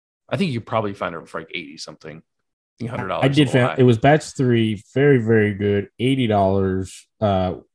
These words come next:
Speaker 2: and it was really, I had a lot of misses.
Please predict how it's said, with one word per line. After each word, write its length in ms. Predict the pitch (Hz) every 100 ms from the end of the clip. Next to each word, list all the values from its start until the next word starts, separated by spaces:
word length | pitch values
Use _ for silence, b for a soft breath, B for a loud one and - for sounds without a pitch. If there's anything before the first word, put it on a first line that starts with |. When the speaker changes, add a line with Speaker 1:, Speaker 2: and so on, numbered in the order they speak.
| -
Speaker 2:
and 120 | 113
it 60 | 104
was 180 | 101 104
really, 680 | 104 120 113 110 101 95 _ _ _ _
I 140 | 117 110
had 200 | 107 104
a 40 |
lot 280 | 104 104 104
of 120 | 90
misses. 680 | 92 104 - 117 104 104 -